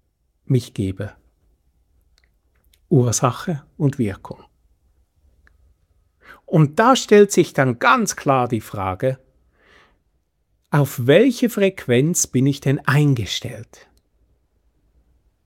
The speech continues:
Bin ich auf Freude eingestellt? Bin ich auf, auf Glück eingestellt? Bin ich auf Frust eingestellt?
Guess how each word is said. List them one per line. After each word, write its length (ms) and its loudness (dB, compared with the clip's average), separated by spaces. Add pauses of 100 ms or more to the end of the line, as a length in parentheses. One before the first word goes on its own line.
(720)
Bin 160 6
ich 180 0
auf 140 0
Freude 580 -2
eingestellt? 880 -4 (2250)
Bin 220 4
ich 220 -2
auf, 480 -2 (880)
auf 340 -8
Glück 460 0
eingestellt? 1000 -2 (1800)
Bin 180 4
ich 200 0
auf 180 2
Frust 640 0
eingestellt? 1080 -2